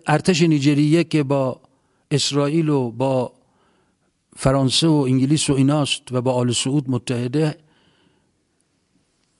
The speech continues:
هزار نفر مسلمان رو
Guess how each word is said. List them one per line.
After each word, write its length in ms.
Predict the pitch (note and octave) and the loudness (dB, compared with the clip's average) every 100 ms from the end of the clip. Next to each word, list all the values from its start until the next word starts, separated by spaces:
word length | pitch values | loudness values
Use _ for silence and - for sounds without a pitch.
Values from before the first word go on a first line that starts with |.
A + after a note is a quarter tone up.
| _ _ _ _ _ _ - | _ _ _ _ _ _ -6
هزار 440 | D#3+ E3 G#3 F3+ | -2 2 2 2
نفر 280 | E3+ - D#3 | 0 0 0
مسلمان 640 | C#3+ - C#3+ C#3+ E3 D#3 | 0 -2 -2 0 0 2
رو 140 | D#3 | 0